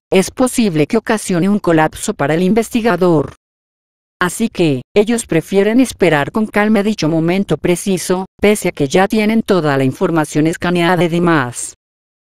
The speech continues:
Y por último tenemos al equipo C, a quien cariñosamente llamamos, la estocada final.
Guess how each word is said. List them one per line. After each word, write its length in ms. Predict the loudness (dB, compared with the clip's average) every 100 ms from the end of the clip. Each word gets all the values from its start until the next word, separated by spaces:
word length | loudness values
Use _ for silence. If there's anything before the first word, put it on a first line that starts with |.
| _ _ _ -8
Y 100 | -2
por 220 | 0 2
último 440 | 0 -2 0 0
tenemos 520 | 2 2 4 0 0
al 140 | 0 0
equipo 360 | 0 -2 0
C, 440 | -2 -2 -2 -2 -6 _ _ _ _ _
a 140 | -6 -4
quien 200 | -6 -4
cariñosamente 1000 | -2 0 0 0 0 0 2 2 0
llamamos, 720 | 0 2 2 2 0 -4 -6 -16 -4
la 120 | -4
estocada 520 | -4 -6 -4 0 0
final. 460 | 0 0 2 0